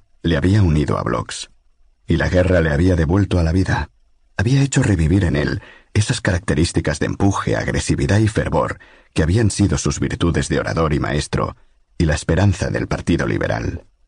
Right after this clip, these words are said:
Deseaba con toda su alma que sucediera en la vida de Blocks algo que le rescatara de aquella existencia de amargura e introspección. En el momento en que estaba presente en el pensamiento de Godliman,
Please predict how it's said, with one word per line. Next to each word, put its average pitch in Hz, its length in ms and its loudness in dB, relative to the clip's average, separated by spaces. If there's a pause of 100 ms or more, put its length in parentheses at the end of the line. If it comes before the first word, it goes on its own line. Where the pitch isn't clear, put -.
(360)
Deseaba 80 580 0
con 69 220 -2
toda 90 240 2
su 73 200 -2
alma 78 320 2 (440)
que - 80 0
sucediera 98 540 2
en 95 100 2
la 67 120 -2
vida 82 240 2
de - 100 -4
Blocks 73 420 -4 (180)
algo 110 300 2
que 95 120 0
le 85 100 2
rescatara 76 800 -2
de - 180 -2
aquella 78 300 0
existencia 76 680 -2
de 76 100 0
amargura 69 600 -2
e 62 60 -2
introspección. 69 960 -2 (1400)
En 82 160 0
el 87 100 2
momento 117 400 2
en 98 100 2
que - 80 -2
estaba 92 300 0
presente 85 480 0
en 73 80 0
el 69 120 -4
pensamiento 85 600 0
de - 80 -4
Godliman, 85 640 0